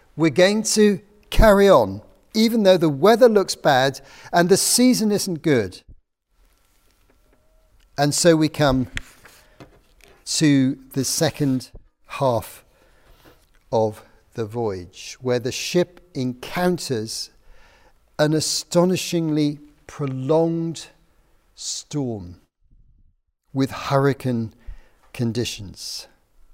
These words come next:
We're gonna read verses thirteen to twenty-six. When a gentle south wind began to blow, they saw their opportunity.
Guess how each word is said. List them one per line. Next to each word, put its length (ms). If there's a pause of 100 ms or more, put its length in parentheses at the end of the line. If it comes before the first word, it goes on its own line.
We're 80
gonna 200
read 240
verses 460
thirteen 680 (680)
to 100
twenty-six. 1040 (1600)
When 180
a 60
gentle 460
south 480
wind 420 (480)
began 400
to 140
blow, 460 (460)
they 160
saw 480
their 220
opportunity. 840